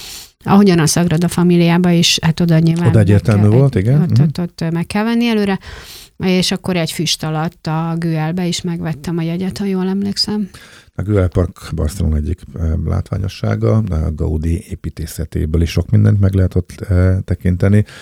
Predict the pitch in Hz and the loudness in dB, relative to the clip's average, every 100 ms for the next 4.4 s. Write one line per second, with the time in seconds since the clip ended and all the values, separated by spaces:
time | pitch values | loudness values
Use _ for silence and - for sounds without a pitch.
0 | - - - 101 90 - 98 95 90 - | -20 -16 -2 2 2 0 0 2 2 2
1 | 85 85 87 85 87 - 87 87 - 95 | 2 4 2 2 0 0 0 0 0 0
2 | - 92 90 90 87 82 80 80 - 80 | 2 4 4 2 0 0 0 0 -2 -4
3 | 80 87 - 90 90 82 82 - 90 - | -4 -4 -4 -2 0 0 0 -2 -4 -2
4 | 82 85 85 85 | 0 2 2 0